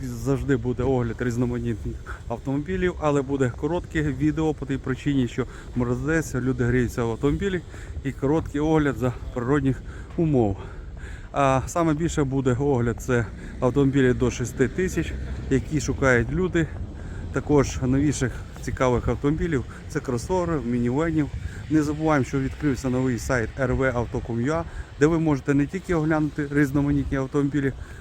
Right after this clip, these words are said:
а подати оголошення про продаж свого легкового автомобіля безкоштовно. І надалі буде безкоштовно. Не забуваємо підписуватися на канал, лайкати.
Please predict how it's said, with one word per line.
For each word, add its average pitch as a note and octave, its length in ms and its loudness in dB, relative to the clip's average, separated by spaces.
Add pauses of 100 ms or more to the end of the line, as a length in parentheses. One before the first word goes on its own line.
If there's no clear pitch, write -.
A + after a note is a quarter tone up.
(120)
а B2 100 2
подати C3+ 380 2
оголошення C#3 500 0
про B2+ 180 -2
продаж C3 320 2
свого B2 420 -2 (380)
легкового B2+ 500 2
автомобіля C3 480 -2
безкоштовно. A2+ 840 -2 (460)
І C3+ 60 0
надалі C#3+ 480 2 (100)
буде B2+ 280 -4
безкоштовно. A2+ 760 -6 (460)
Не D#3+ 120 4
забуваємо D3 560 4
підписуватися E3+ 680 -4
на D#3 80 0
канал, D3 400 0
лайкати. D#3+ 560 0